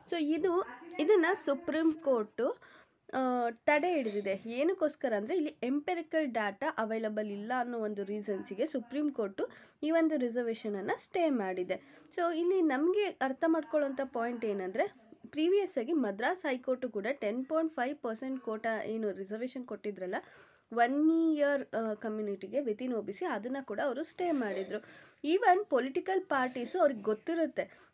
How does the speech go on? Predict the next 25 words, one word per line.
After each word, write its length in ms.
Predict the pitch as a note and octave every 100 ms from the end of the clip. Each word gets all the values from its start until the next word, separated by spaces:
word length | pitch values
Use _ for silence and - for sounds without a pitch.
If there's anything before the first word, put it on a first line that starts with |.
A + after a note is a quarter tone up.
| -
without 440 | A#3 B3 D4+ F4
data 480 | C4+ C4 B3 D4 C#4
ರಿಸರ್ವೇಷನ್ 540 | G#3+ B3+ B3 B3+ D4
ಕ್ಯಾನ್ಸಲ್ 400 | B3+ F#3 A3 C4+
ಆಗುತ್ತೆ 300 | A#3+ G3+ G3
ಅಂತ. 140 | F#3 G3
ಆದರೂ 360 | - A3 B3 D#4
ಕೂಡ 180 | C#4 D4
ಅವರು 240 | D4 A#3 D#4+
purpose 560 | D#4+ G#3 - D#4 E4+
of 180 | D#4+ A#3+
vote 220 | C4+ C#4
bank 260 | C4 C#4+ C#4+ -
ಪಾಲಿಟಿಕ್ಸಿಗೋಸ್ಕರ 920 | G#3+ A3 A3+ - A3 G3+ G3 F#3+ F#3 C4+ - - - _ _
ಏನು 220 | - C#4 C#4
ಮಾಡ್ತಾರೆ, 560 | A3+ A3 A3 B3 - -
ಮ್, 380 | B3+ B3 A#3+ - _ -
ಈ 120 | D4
ಒಂದು 280 | E4 D#4+ D4+
ರಿಸರ್ವೇಷನ್ 640 | C#4+ A#3+ C4+ C4 C4 B3 A3+
ಬಗ್ಗೆ 540 | G#3 G3+ F4+ - - C4
ಜಾಸ್ತಿ, 760 | A#3+ A#3+ B3+ - D4+ C#4+ - -
ಆಮ್, 400 | A3 G#3+ G#3 D2 _ _ _ _ _ _ _ - - _ _
ಒತ್ತನ್ನು 440 | D4+ D#4 G4 F4+ D#4+
ಕೊಟ್ಟು 260 | A#3 A3+